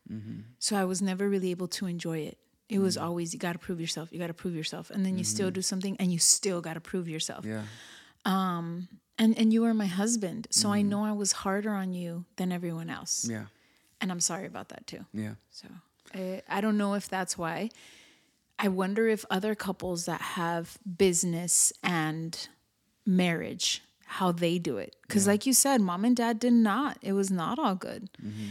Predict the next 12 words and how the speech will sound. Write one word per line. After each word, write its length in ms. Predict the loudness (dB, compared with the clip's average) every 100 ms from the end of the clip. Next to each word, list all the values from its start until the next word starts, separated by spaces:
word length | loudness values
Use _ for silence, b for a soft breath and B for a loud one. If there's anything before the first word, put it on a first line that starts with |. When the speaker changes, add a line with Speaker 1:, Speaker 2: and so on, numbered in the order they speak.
| -4
Speaker 2:
My 120 | 0 2
dad 200 | 2 2
was 140 | 4
telling 260 | 6 6 6
me 100 | 4
the 80 |
other 140 | 2 0
day, 140 | 0
and 140 | 0 0
I 60 |
was 200 | 2 2
shocked, 960 | 4 6 6 6 4 4 -2 -2 -2